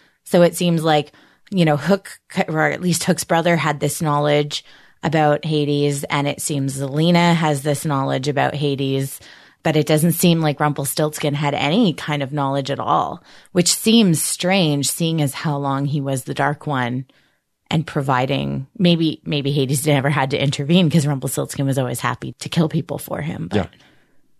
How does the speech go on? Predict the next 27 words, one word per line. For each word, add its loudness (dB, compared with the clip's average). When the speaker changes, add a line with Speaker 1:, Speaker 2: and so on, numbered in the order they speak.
Speaker 1:
it 0
seems 4
odd 2
because -2
that's -2
a 0
major -2
shift -2
in -4
power 0
that -2
we 4
haven't 0
often -2
seen -4
in -4
the -8
show. -4
It's -6
not 2
often 2
Rumpelstiltskin's -6
the -6
one -6
in -10
the -12
dark. -12